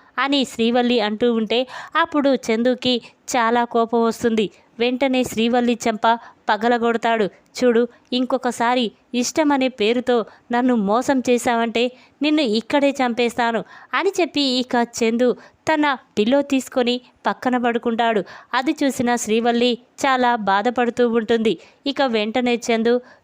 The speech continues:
"చూడు శ్రీవల్లి, ఈ విషయం మీ అమ్మతో గాని చెప్పావంటే ఇక నేను నీకు శాశ్వతంగా దూరమైపోతాను" అని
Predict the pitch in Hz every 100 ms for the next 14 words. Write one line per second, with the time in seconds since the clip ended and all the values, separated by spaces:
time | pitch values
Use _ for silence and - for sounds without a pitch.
0 | - 226 233 233 233 226 220 233 233 _
1 | - 254 247 220 - 254 240 247 - 226
2 | 240 185 202 262 269 247 226 226 220 208
3 | 208 247 233 220 214 233 240 - - 302
4 | 302 285 269 269 254 233 226 240 185 _
5 | - 311 311 339 359 320 254 254 262 185
6 | 202 247 247 240 240 233 233 226 202 -
7 | - - 240 247